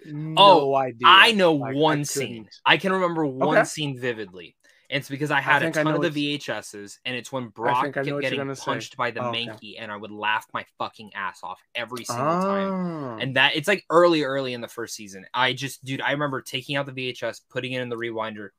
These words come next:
Speaker 2: rewinding it, like, a minute, putting it back in. I broke that fucking V H S from doing that.
Speaker 1: Oh,
Speaker 2: Um,
Speaker 1: wow.
Speaker 2: that, that was, like, my favorite thing as a kid. I also like all the Ghost episodes 'cause I'm huge on Gengar. Um,
Speaker 1: Mm-hmm.
Speaker 2: but,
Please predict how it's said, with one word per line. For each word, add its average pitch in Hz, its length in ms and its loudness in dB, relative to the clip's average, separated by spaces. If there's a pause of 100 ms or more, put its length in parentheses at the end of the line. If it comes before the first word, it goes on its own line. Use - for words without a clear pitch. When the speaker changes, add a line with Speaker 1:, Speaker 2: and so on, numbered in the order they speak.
(140)
Speaker 2:
rewinding 127 420 -4
it, 117 160 -8 (100)
like, 117 160 -10
a - 20 -10
minute, 107 320 -6 (160)
putting 127 240 -6
it 117 80 -10
back 110 240 -6
in. 113 120 -8
I 117 180 -4
broke 135 260 -2
that 120 160 -4
fucking 110 300 -10
V 107 160 -12
H 98 160 -14
S 95 120 -12
from 98 160 -16
doing 95 220 -14
that. - 180 -16 (400)
Speaker 1:
Oh, 104 80 -4 (140)
Speaker 2:
Um, 120 60 -2
Speaker 1:
wow. 113 240 -4 (100)
Speaker 2:
that, 123 220 -2
that 135 100 6
was, 139 140 2
like, 143 100 -2
my 127 120 -2
favorite 131 360 -6
thing 120 140 -8
as 113 100 -8
a 117 40 -16
kid. 117 220 -6
I 135 80 4
also 175 240 6
like 151 160 0
all 139 140 -2
the 135 100 -4
Ghost 123 280 -4
episodes 120 380 -8
'cause 113 120 -12
I'm 110 260 -10
huge 117 240 -12
on 113 160 -8
Gengar. 107 500 -4 (520)
Um, 110 380 0
Speaker 1:
Mm-hmm. 131 100 -6
Speaker 2:
but, 151 300 4